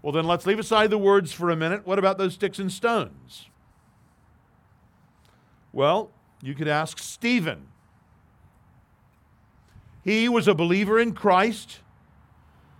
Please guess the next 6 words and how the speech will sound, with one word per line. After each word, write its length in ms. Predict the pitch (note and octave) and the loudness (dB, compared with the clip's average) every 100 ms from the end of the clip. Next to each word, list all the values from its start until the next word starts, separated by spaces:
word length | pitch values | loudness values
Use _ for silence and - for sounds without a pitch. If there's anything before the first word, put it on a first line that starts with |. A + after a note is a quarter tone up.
| _ - | _ -4
whose 280 | F#3 - | -4 -6
faith 400 | - G3+ G#3+ A3 | 0 4 4 2
was 240 | F3 F3 C3+ | -6 -6 -2
met 300 | D#3+ G#3 G3+ | -2 -2 -2
with 140 | G3 | -4
hostility. 800 | F3+ F3 - - A3 G#3+ C#3 - | -2 -4 -6 2 4 4 0 -8